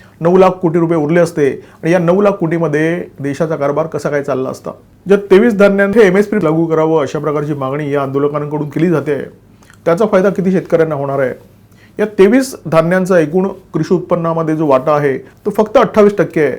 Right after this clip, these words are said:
त्याच्यामुळे उर्वरित जे शेतकरी आहेत त्या हे एमएसपीच्या लाभापासून वंचितच राहणार आहेत आणि याचा दुसरा थेट फटका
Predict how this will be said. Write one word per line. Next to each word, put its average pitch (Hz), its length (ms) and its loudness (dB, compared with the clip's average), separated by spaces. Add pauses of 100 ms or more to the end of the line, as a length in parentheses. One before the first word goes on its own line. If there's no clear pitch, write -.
(120)
त्याच्यामुळे 180 320 0
उर्वरित 180 380 2
जे 202 180 -2
शेतकरी 165 360 0
आहेत 147 280 2 (340)
त्या 190 100 4 (280)
हे 226 120 6
एमएसपीच्या 196 600 2 (220)
लाभापासून 156 520 -2
वंचितच 151 400 -6
राहणार 147 260 -2
आहेत 135 160 -4 (460)
आणि 170 100 2
याचा 190 160 4
दुसरा 190 360 0
थेट 214 220 2
फटका 202 360 2